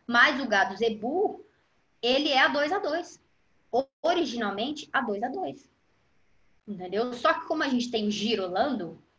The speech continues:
né, que, por que que a gente tem girolando? Pra aumentar a produção de leite. O gi-, o holandês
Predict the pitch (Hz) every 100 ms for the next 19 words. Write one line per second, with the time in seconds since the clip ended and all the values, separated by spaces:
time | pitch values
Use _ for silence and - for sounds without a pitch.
0 | - 196 202 - 208 - _ _ 233 226
1 | 226 214 208 202 185 226 208 180 196 165
2 | - 208 185 - - 196 202 196 170 202
3 | 233 277 285 - 277 277 294 196 - 185
4 | 180 175 - 202 202 220 208 202 180 220
5 | -